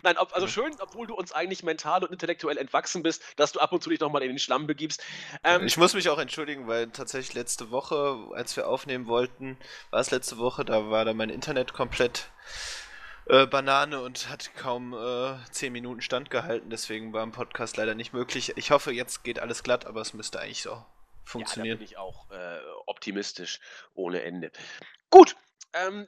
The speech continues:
Speaker 1: der Worte sind genug gewechselt. Lass uns mal, äh, über die Sache sprechen, hätte ich beinahe gesagt. Also der einführenden Worte sind genug gewechselt. Ich möchte mich auch im Vorfeld schon mal ein bisschen entschuldigen,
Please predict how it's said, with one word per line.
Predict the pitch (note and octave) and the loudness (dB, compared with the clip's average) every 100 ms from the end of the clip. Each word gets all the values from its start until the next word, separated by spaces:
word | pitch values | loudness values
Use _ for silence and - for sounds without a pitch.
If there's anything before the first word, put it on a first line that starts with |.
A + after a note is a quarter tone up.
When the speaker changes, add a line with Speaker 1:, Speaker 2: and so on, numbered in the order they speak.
| E3 | -4
Speaker 1:
der | F3 | -4
Worte | D#3+ G#3 F#3+ | -4 -2 -2
sind | D#3+ F3+ | -2 -4
genug | D#3+ F3 | -6 -6
gewechselt. | - D3 E3 - G3 F#3+ | -6 -6 -6 -4 -4 -4
Lass | C3 D3 | -6 -6
uns | D3 D3+ - | -6 -10 -8
mal, | C#3+ C#3 C3+ C3+ | -4 -2 -2 -2
äh, | D3+ D#3 D#3+ | 2 4 4
über | C3+ | 2
die | |
Sache | B2+ D3+ D#3 | 2 2 0
sprechen, | - F#3 D#3+ | 2 0 0
hätte | D3 C#3 | -6 -8
ich | |
beinahe | - C3+ C#3+ | -6 -4 -2
gesagt. | D#3 | -4
Also | C3+ D3+ | -2 0
der | - | 2
einführenden | D#3 F3+ - B2+ A#2+ G#2 G2+ | 0 0 -2 -2 -2 -6 -2
Worte | G#2+ G2+ A2+ - - - | 0 0 -2 -4 -20 -14
sind | G2+ A2 G2+ - - | -6 -6 -6 -18 -14
genug | G2+ A2 A#2+ | -6 -4 -4
gewechselt. | B2+ C#3+ - E3 - - | -2 -2 0 -4 -6 -10
Ich | C3+ C#3+ | -2 2
möchte | F3+ F#3+ | 2 2
mich | D#3 | 4
auch | G3 | 4
im | F#3+ G3 | 4 2
Vorfeld | D#3+ D#3 D#3 | 0 0 -2
schon | - D3+ | -2 -2
mal | |
ein | C#3+ | -2
bisschen | C#3+ C#3 | -4 -8
entschuldigen, | C3 - D3+ D3+ D#3 F#3+ | -6 0 2 2 -2 -8